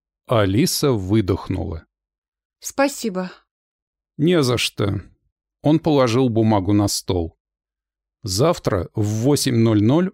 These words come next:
Speaker 1: у нас встреча с инвесторами. Будьте готовы". И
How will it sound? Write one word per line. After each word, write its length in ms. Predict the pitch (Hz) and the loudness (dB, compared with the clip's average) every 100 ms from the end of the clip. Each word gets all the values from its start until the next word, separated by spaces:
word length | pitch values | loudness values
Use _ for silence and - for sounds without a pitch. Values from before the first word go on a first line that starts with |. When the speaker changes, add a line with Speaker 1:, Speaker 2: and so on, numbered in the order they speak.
| - | 0
Speaker 1:
у 120 | 117 | 2
нас 300 | 117 156 - | 4 2 -2
встреча 560 | - - 120 120 - | -6 -4 0 0 0
с 120 | 123 143 | -2 2
инвесторами. 880 | 143 135 104 - - 90 85 87 - _ _ | 2 4 0 -2 -4 -4 -4 -6 -12 _ _
Будьте 500 | 95 95 143 - 156 | -4 0 0 0 -2
готовы". 600 | 127 135 - 95 80 78 - _ _ _ _ _ - | 0 0 0 -2 -2 -6 -12 _ _ _ _ _ -4
И 360 | 107 143 226 | 0 2 0